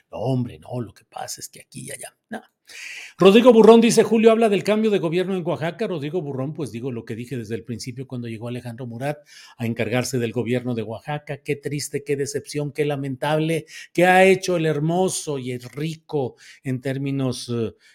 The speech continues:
en muchos terrenos de Oaxaca, qué ha hecho ese estado para merecer tan malos gobernantes,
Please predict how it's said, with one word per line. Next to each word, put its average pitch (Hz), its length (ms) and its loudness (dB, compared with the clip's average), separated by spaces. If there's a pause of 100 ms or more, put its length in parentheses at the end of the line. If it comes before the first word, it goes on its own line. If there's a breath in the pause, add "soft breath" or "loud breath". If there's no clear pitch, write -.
(100)
en 117 180 -4
muchos 143 460 -6
terrenos 117 420 -12
de 104 120 -16
Oaxaca, 101 460 -16
qué 131 140 -12
ha 131 60 -8
hecho 127 180 -12
ese 120 120 -14
estado 120 360 -10
para 113 220 -16
merecer 117 440 -10 (340 loud breath)
tan 135 280 -2
malos 156 500 0
gobernantes, 123 1040 -4